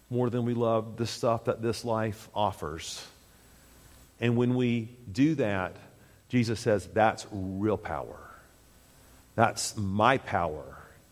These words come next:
That's when people see me." The risen Savior who went and died on a cross, the, the, the, the supreme act of weakness, so that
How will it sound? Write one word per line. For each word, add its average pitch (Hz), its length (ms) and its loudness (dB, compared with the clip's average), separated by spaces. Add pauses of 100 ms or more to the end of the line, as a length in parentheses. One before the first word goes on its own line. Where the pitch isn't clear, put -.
(320)
That's 120 260 4
when 117 120 2
people 117 380 -2
see 110 680 -2
me." 90 540 -4 (720)
The 135 100 0
risen 147 680 2
Savior 107 720 -2 (920)
who 135 140 2
went 143 320 2
and 123 180 0
died 135 560 2
on 123 120 -2
a 123 80 0
cross, 123 560 0
the, 139 100 2 (240)
the, 131 180 0 (120)
the, 135 180 0 (320)
the 139 80 0
supreme 190 640 2
act 170 320 4
of 135 100 2
weakness, 131 920 -2 (1300)
so 156 280 6
that 139 600 2